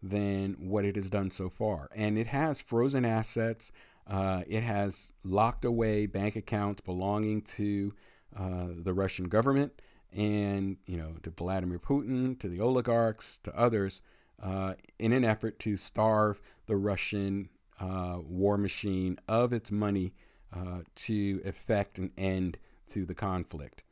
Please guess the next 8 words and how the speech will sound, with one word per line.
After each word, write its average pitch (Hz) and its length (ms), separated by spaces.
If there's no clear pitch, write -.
So 98 440
it's 98 320
just - 300
one 117 360
tool 127 640
in, 110 400
in 107 380
the, 113 140